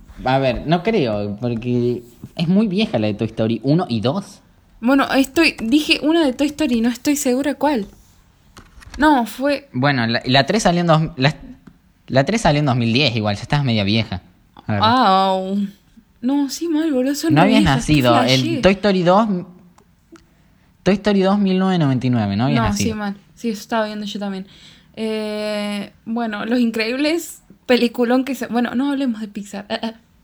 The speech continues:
Speaker 1: Mal, no, no. Concéntrate en Disney, arre.
Speaker 2: Bueno, sí, pero... Bueno, no me acuerdo cuál fue la película que fui a ver al cine por primera vez. Pero si no contamos las que fui
Speaker 1: O
Speaker 2: a
Speaker 1: sea,
Speaker 2: ver
Speaker 1: yo
Speaker 2: antes de esas, tipo, fui a ver,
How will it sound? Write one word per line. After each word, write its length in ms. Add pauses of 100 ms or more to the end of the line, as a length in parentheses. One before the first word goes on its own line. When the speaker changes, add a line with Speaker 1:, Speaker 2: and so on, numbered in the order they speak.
(120)
Speaker 1:
Mal, 380
no, 180
no. 300 (100)
Concéntrate 400
en 80
Disney, 300
arre. 220 (500)
Speaker 2:
Bueno, 340
sí, 260 (140)
pero... 300 (1120)
Bueno, 340
no 220
me 60
acuerdo 400
cuál 180
fue 160
la 120
película 360
que 120
fui 180
a 80
ver 160
al 140
cine 300
por 220
primera 300
vez. 320 (800)
Pero 240
si 180
no 160
contamos 480
las 140
que 120
fui 200
Speaker 1:
O 40
Speaker 2:
a 60
Speaker 1:
sea, 120
Speaker 2:
ver 80
Speaker 1:
yo 60
Speaker 2:
antes 280
de 140
esas, 360
tipo, 380
fui 240
a 100
ver, 460